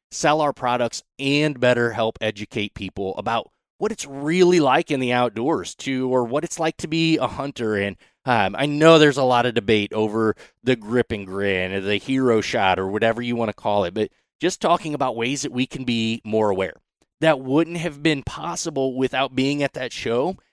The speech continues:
And I can promise you, we're going to stop going to that show when it becomes a public show and it's just the general population walking around having that time. We as manufacturers,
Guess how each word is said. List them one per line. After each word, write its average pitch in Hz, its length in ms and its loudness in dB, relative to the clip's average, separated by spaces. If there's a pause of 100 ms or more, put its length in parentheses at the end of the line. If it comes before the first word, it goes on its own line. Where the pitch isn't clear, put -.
(120)
And 139 120 -4
I - 20 -2
can 143 180 -8
promise 165 540 -4
you, 147 240 0 (260)
we're 139 380 -2
going 160 280 2
to 147 60 -4
stop 139 300 0
going 143 240 2
to 143 120 -10
that 135 180 0
show 180 280 2
when 135 220 0
it 127 80 -10
becomes 139 560 -2
a 170 80 -2
public 120 420 0
show 156 460 4
and 135 420 2
it's 131 200 -6
just - 280 -4
the 156 120 -6
general 147 320 -2
population 143 720 -4
walking 123 380 -4
around 117 360 -2 (300)
having 120 320 2
that 113 160 0
time. 90 300 -10 (180)
We 156 440 2
as 147 140 2
manufacturers, 139 880 -2